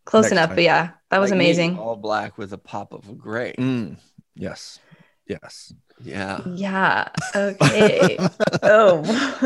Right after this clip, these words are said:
Speaker 1: <laughs>
Speaker 2: Today is the day where you're gonna need to watch the show on YouTube just for Paige's reactions. Um,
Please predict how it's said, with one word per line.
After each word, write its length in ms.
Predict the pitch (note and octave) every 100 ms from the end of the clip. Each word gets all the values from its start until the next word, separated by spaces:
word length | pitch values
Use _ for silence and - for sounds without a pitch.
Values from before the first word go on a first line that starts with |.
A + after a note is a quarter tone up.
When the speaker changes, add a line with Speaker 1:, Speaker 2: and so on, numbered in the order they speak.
| A#3+ - F3+ - F#3 D#3 -
Speaker 1:
<laughs> 80 | G3+
Speaker 2:
Today 300 | D#3+ D#3 F3+
is 140 | F3
the 80 | D3
day 260 | B2+ C3+ C3
where 120 | B2+
you're 120 | A2
gonna 180 | F#2+ D3+
need 160 | D3 C3+
to 60 |
watch 260 | B2 A#2+ A#2+
the 100 | A#2+
show 240 | - A#2
on 140 | G#2 A2+
YouTube 460 | D#3+ C#3 D3+ C3+
just 220 | A#2 C3 -
for 80 |
Paige's 520 | A2+ A#2 G2+ G#2+ G2+ -
reactions. 800 | G#2+ G#2 G#2 G#2 - F#2 F#2+ - _ _ _ -
Um, 440 | C3+ C3+ B2+ A#2+